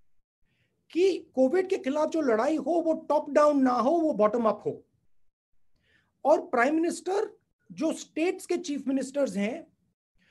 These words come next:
जो डिस्ट्रिक्ट्स हैं, उनको एम्पावर करें। प्राइम मिनिस-, प्राइम मिनिस्टर का रोल आर्मी को एम्पावर करने का है, फोर्सेस को एम्पावर करने का है, स्टेट्स को पैसा पहुंचाने का है।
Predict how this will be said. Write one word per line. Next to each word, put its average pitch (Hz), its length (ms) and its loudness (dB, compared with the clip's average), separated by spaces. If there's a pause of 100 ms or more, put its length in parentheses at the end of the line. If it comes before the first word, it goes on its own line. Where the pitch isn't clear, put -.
(160)
जो 269 320 -2
डिस्ट्रिक्ट्स 233 560 -4
हैं, 220 300 -4 (400)
उनको 359 680 -2 (200)
एम्पावर 269 440 6
करें। 170 300 -4 (300)
प्राइम 254 200 0
मिनिस-, 320 320 -4
प्राइम 269 220 -2
मिनिस्टर 359 440 -4
का 311 120 -2
रोल 294 420 0 (640)
आर्मी 311 380 2
को 349 500 0
एम्पावर 262 460 6
करने 220 300 0
का 208 120 -4
है, - 340 -10
फोर्सेस 254 460 0
को 339 140 -2
एम्पावर 247 400 2
करने 196 320 -4
का 190 140 -6
है, 165 160 -4
स्टेट्स 339 400 -4
को 349 160 -2
पैसा 262 320 0
पहुंचाने 190 460 0
का 170 140 -2
है। 143 260 -8